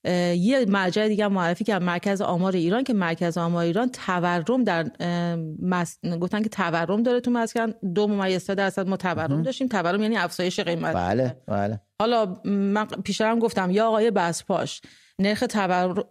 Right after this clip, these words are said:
Speaker 1: تورم رو با قیمت تمام شده تشخیص نمیدن یا دارن سفسطه می‌کنن.
Speaker 2: و دومیش فکر کنم بیشتر چون ایشون استاد سفسطه هستن.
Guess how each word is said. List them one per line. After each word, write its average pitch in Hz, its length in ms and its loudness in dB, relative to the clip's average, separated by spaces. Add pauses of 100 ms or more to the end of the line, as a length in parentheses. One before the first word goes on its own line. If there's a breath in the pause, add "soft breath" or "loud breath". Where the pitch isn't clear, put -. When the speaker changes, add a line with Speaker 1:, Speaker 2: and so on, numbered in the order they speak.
Speaker 1:
تورم 190 460 2
رو 170 100 2
با 170 100 0
قیمت 190 320 -2
تمام 180 280 0
شده 185 180 -2
تشخیص 196 480 -2
نمیدن 190 640 0 (320 soft breath)
یا 214 100 2
دارن 285 160 2
سفسطه 185 580 -2
می‌کنن. 151 580 -6
Speaker 2:
و 117 100 -6
دومیش 110 420 -2
فکر 135 80 -6
کنم 120 240 0
بیشتر 107 240 -2
چون 110 160 -2
ایشون 107 280 -2
استاد 101 400 -2
سفسطه 78 520 -8
هستن. - 260 -12